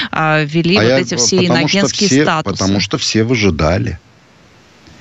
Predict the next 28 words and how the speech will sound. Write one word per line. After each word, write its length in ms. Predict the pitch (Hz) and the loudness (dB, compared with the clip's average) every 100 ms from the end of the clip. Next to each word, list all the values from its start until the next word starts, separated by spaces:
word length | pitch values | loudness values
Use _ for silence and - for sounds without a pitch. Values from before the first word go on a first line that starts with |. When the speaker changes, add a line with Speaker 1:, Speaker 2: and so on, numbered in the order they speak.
| - - | -8 0
Speaker 2:
Выжидали, 600 | 98 104 107 123 143 110 | 2 2 0 2 2 0
многие 300 | 98 110 95 | 0 0 0
же 100 | 92 | 0
говорили: 180 | 90 | 0
«А 40 | 101 | 0
чем, 200 | - 98 | -2 -4
посмотрим, 600 | 117 - 156 196 117 82 | -4 0 0 2 2 0
а 100 | 92 | 0
чем 260 | - 147 113 | 2 2 2
вот, 200 | - 78 | 0 -2
а, 240 | 78 65 | -2 0
а 40 | |
что 200 | 87 - | -2 0
будет 340 | 120 101 90 73 | 0 0 0 0
дальше? 680 | 82 82 85 71 - 73 73 - - - - | 2 2 2 0 0 -2 -6 -6 -8 -8 -4
А 300 | 80 82 80 | -2 0 0
вот 120 | 82 | -2
чем 240 | - 123 120 | 0 2 2
это 140 | - | 0
закончится, 840 | 76 78 - 82 - - - - | -4 -4 0 0 0 -2 -4 0
интересно, 760 | 78 73 80 76 71 - - 69 | 0 0 0 0 0 -2 -2 -2
да? 360 | 67 69 - - - - - | 0 0 -2 -4 -6 -4 2
Может, 280 | 151 131 | 2 2
вернутся 500 | 139 139 170 170 - | 0 2 2 2 0
времена, 840 | 107 107 104 101 87 78 - 78 78 | 2 2 4 4 2 -2 -4 -6 -4
когда 600 | 87 85 90 85 76 71 | 0 0 2 2 2 0
мы 180 | 78 92 | 2 4
могли 520 | 90 90 85 90 85 | 4 4 2 2 2